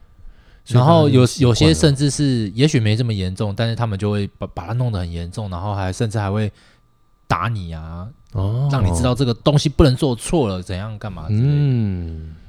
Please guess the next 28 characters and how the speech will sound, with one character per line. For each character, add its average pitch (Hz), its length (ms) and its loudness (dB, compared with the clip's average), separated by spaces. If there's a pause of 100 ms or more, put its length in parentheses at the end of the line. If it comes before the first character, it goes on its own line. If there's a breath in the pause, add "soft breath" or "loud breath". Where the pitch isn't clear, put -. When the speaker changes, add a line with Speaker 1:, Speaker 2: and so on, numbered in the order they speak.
(180)
Speaker 2:
就 139 80 -4
举 117 220 -4
例 160 120 2
来 123 140 2
说， 135 180 2
像 117 420 2
以 101 100 -8
前 92 360 -4
小 92 220 -4
时 101 80 -2
候 117 160 2
我 104 80 -2
们 90 100 -6
大 107 220 -2
家 107 160 -10
都 107 140 -2
有 87 80 -4
Game 98 240 -4
Boy 85 300 -6
嘛。 80 200 -20 (280)
Speaker 1:
嗯。 131 280 2 (840)
Speaker 2:
那 135 120 -2
有 104 160 0
些 127 220 0
像， 120 260 -2 (540 soft breath)
像 127 280 0
那 120 100 0
个， 90 680 -4